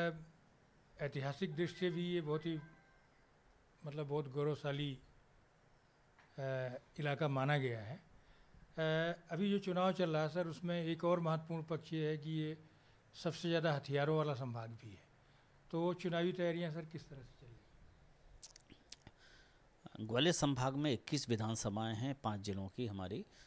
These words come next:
Speaker 2: जिसमें लगभग दो, चार हजार दो सौ चवालीस मतदान केंद्रों पर छियालीस लाख वोटर्स वोट डालेंगे।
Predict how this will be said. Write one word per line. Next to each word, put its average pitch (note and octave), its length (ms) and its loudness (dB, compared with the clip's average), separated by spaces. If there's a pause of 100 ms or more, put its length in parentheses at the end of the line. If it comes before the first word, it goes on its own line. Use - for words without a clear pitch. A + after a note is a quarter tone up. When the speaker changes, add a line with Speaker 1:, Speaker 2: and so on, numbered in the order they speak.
(180)
Speaker 2:
जिसमें A#2+ 380 0
लगभग A2 300 2
दो, A2+ 200 2
चार A2+ 280 2
हजार A2+ 280 2
दो G#2+ 160 -2
सौ - 160 -4
चवालीस G#2+ 500 -2
मतदान G#2 360 -2
केंद्रों G#2+ 400 0
पर A2 180 0
छियालीस A2 480 -2
लाख G2+ 380 0
वोटर्स G2 520 -2
वोट F#2+ 160 -4
डालेंगे। G2 540 -4